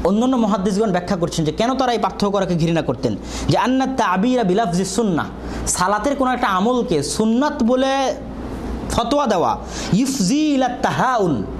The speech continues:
বিফিইলি নবী সাল্লাল্লাহু আলাইহি ওয়াসাল্লাম,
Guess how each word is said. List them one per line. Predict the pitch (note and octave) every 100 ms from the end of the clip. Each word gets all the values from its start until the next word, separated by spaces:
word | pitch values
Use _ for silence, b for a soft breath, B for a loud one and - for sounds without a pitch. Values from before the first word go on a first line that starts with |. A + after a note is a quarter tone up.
| B B B
বিফিইলি | C3+ G#3 A#3 C#4 D4+ C4 B3 A3+
নবী | G3+ F#3 C4 A#3+
সাল্লাল্লাহু | A3 A3+ G3+ G3 F3+ G3 F3
আলাইহি | E3 E3 G3 D#3
ওয়াসাল্লাম, | D3+ - E3+ D3+ B2+